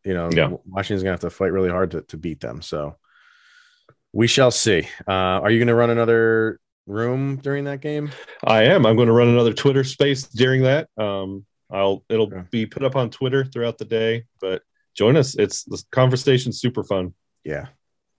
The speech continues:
Speaker 1: Yeah, I hopped in for a little bit during an intermission. I think that's gonna be my, my gig. I'm, <laughs> I'm gonna be the,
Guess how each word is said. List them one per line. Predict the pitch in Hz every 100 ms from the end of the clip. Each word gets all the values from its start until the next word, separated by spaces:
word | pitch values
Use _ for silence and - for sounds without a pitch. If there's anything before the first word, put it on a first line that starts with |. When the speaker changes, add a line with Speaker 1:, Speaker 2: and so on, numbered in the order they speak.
| _
Speaker 1:
Yeah, | 85 82
I | 87
hopped | 87 -
in | 80 76
for | -
a |
little | 71 73
bit | 69
during | 85 82
an | 76
intermission. | 85 80 - -
I |
think | 143
that's | 156
gonna | 160 135
be | 113 92
my, | 80
my | 87
gig. | 82 101 85 80
I'm, | 95 -
<laughs> |
I'm | 120
gonna | 160 151 131
be | 160
the, | 131 120 101